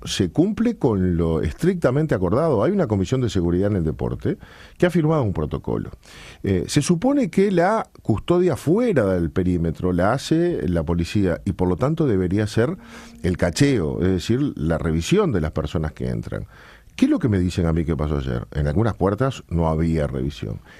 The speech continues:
Y en otras, incluso en la de la Ámsterdam, había. Pero de repente me dicen, venían veinticinco juntos en actitud de barra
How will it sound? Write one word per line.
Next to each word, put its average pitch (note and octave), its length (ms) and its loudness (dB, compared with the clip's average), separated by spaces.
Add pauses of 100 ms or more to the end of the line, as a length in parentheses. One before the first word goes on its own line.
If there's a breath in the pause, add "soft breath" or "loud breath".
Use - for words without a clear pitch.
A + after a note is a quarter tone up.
Y G#2+ 180 2
en F#3+ 100 2
otras, A#2 420 -2 (480 loud breath)
incluso C3 380 0
en G#2 120 0
la E2 140 2
de D#2 80 0
la G#2 180 2
Ámsterdam, D#2+ 520 -2 (420 loud breath)
había. A2+ 460 0 (420)
Pero - 200 -4
de D2+ 100 -4
repente C#3+ 500 -2
me A2 80 0
dicen, B2 520 -2
venían G#2 520 0
veinticinco D#2 1200 -2
juntos F#2+ 720 0
en C2+ 100 0
actitud D#2 480 -2
de A#2+ 80 2
barra D2 460 -2